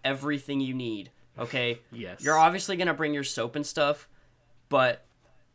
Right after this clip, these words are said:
Speaker 1: do not forget your towel. I've done this. I'm sure Jeremy's
Speaker 2: Oh,
Speaker 1: done this.
Speaker 2: no.
Speaker 1: I, I see it happen. People will step out of the shower,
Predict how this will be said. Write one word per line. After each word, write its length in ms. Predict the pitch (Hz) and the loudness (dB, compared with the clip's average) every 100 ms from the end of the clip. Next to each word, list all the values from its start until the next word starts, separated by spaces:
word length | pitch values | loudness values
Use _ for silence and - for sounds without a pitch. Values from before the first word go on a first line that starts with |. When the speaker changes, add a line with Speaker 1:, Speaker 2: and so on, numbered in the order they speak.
| _ _ - | _ _ -4
Speaker 1:
do 160 | 180 | 2
not 180 | 196 160 | 4 4
forget 320 | - 147 165 | 2 0 0
your 140 | 147 135 | -2 -4
towel. 460 | 143 113 76 - _ _ _ _ _ _ _ | 0 0 0 -6 _ _ _ _ _ _ _
I've 260 | 160 202 202 | 10 10 8
done 260 | 214 214 220 | 6 6 6
this. 300 | 226 220 - | 2 2 0
I'm 120 | 160 | -2
sure 180 | - 196 | -2 -4
Jeremy's 400 | 147 165 175 175 | -2 0 6 8
Speaker 2:
Oh, 60 | 143 | 8
Speaker 1:
done 220 | 135 123 | 6 4
this. 160 | 123 131 | 2 6
Speaker 2:
no. 160 | 139 139 135 127 123 | 8 8 6 4 0
Speaker 1:
I, 100 | 135 | -2
I 20 | |
see 320 | 135 - 170 | -2 -2 0
it 60 | 160 | 2
happen. 500 | 156 135 143 135 127 _ _ _ _ _ | 2 2 0 -8 -8 _ _ _ _ _
People 540 | - 202 196 190 180 185 | -8 -6 -2 0 -2 -6
will 100 | - 123 | -10 -8
step 340 | - 175 160 | -4 -2 2
out 120 | 190 | 2
of 40 | 185 | 2
the 40 | |
shower, 640 | 190 - 175 165 160 165 | 0 0 2 2 2 -2